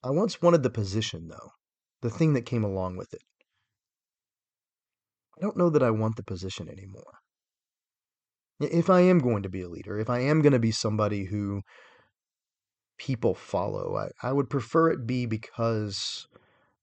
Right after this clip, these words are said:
I have character, because I have integrity, because I,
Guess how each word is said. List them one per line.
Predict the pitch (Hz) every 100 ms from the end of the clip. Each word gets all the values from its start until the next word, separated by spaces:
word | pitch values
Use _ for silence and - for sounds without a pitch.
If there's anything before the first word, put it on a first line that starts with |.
| _ _ -
I | 107
have | 131 -
character, | 120 123 107 - - _ _ _ _ _ _ _ _ _
because | 95
I | 113
have | 120
integrity, | 110 110 107 90
because | 107 110
I, | 107